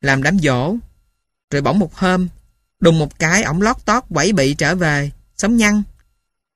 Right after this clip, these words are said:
Chồng vợ, cha con mừng mừng tuổi tuổi, lỡ khóc lỡ cười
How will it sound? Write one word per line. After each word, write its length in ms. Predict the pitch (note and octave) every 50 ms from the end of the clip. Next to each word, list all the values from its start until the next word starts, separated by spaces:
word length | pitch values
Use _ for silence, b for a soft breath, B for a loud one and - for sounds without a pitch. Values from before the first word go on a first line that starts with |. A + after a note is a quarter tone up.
| _ -
Chồng 280 | F3 D#3+ E3 E3 D#3+ D#3 D3+
vợ, 340 | C#3 C3+ C3+ C#3 D#3 F3+ - - - _ _ _
cha 220 | - F#3+ G3 G3+ G3+
con 280 | - G3+ F#3+ G#3 G#3
mừng 220 | G3 F3 D#3+ D#3+ D#3+
mừng 180 | D#3 D#3 D#3
tuổi 220 | D3+ - C#3+ D#3 F#3+
tuổi, 380 | - D3+ C3 C3+ D#3+ G#3+ B3 - - _ _ _ _ _ _ _ -
lỡ 220 | C#3+ C#3+ D3+ G3 -
khóc 200 | B3+ C4 C4 -
lỡ 160 | F#3+ D3 F3 F#3+ -
cười 320 | F3 D#3+ D#3 D3+ D3+